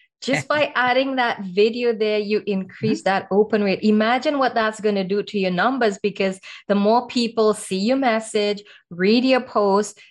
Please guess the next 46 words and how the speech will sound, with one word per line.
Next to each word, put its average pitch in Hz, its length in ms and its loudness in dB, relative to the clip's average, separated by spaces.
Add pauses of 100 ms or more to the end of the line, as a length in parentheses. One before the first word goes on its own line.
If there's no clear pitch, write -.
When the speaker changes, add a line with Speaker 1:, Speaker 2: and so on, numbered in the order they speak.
(120)
Speaker 1:
they're 185 160 2
gonna 240 300 0
click 233 320 -2
through. 208 560 0 (240)
That's 254 320 -2
the 285 100 0
potential 277 680 -2
to 233 100 -2
have 208 300 -2
more 202 200 0
clients 240 560 -2
coming 170 380 -6
in. 147 260 -6 (440)
Speaker 2:
Yeah. 240 240 0 (400)
And 165 100 0
to 180 60 2
put 208 200 2
a 190 40 0
little 220 240 4
bit 214 160 2
more 190 160 2
on 160 140 0
top 262 300 -2
of 147 120 0
that, 120 340 0
when 180 260 2
I 180 140 2
do 165 300 2
make 254 200 4
a 170 60 2
video, 151 640 2 (360)
and 170 100 -2
I 247 100 2
always 294 240 4
do 208 160 -2
these 185 220 2
videos 175 460 2 (260)
for 202 160 4
the 185 100 2
person 180 400 -2
I'm 147 220 0
sending 160 260 0
the, 127 500 -4
the 139 320 -4
email 156 220 2
to, 113 400 -4